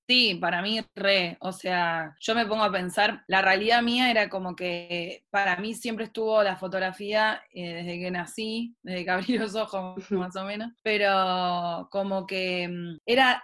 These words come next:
Speaker 1: antes, cuando yo era chica, decir que tenías un padre que era fotógrafo era raro, o sea, no era una
Speaker 2: Sí.
Speaker 1: carrera normal,
Speaker 2: <laughs>
Speaker 1: era, era como una locura. Hoy en día, y con todo esto que estamos viviendo, em,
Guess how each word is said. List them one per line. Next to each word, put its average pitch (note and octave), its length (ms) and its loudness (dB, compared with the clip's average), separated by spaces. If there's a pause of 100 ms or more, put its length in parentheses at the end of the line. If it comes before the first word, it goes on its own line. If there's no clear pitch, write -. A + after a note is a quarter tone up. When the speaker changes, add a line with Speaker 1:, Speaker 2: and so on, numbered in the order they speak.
(160)
Speaker 1:
antes, A#3 520 0
cuando F#3+ 260 -4
yo F#3 200 -8
era A3+ 220 2
chica, G3 680 -2
decir F#3+ 340 -8
que A3+ 120 0
tenías G#3+ 400 -4
un G#3+ 180 -8
padre G#3+ 360 2
que G3 80 -6
era G#3 140 0
fotógrafo G#3+ 760 -2
era A#3+ 300 2
raro, E3 480 -2
o - 60 -16
sea, F3+ 180 -8
no G3+ 80 -6
era G3 80 0
una F#3 100 4
Speaker 2:
Sí. F3 60 2
Speaker 1:
carrera F3 400 -2
normal, E3+ 480 -6
Speaker 2:
<laughs> - 0 -
Speaker 1:
era, G#3+ 480 2 (220)
era B3+ 220 2
como A3+ 160 -4
una B3 180 2
locura. F#3+ 580 -2 (120)
Hoy C4+ 240 4
en C4+ 160 4
día, C#4+ 640 0 (260)
y F#3 140 -10
con F#3+ 240 -6
todo A3 240 2
esto A3 220 -8
que G3+ 60 -8
estamos G#3+ 300 -4
viviendo, B3+ 840 -2
em, E3 720 -10